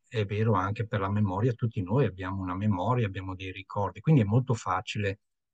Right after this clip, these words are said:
accedere ai ricordi delle persone, con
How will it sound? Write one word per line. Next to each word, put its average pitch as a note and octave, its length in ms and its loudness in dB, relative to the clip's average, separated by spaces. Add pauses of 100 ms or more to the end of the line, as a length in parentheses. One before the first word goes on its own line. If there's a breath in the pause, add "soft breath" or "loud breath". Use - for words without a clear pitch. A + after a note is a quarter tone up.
(140)
accedere A2+ 600 2
ai G2 80 2
ricordi G2+ 460 -2
delle G2 240 -2
persone, F#2+ 800 -6
con A2+ 360 4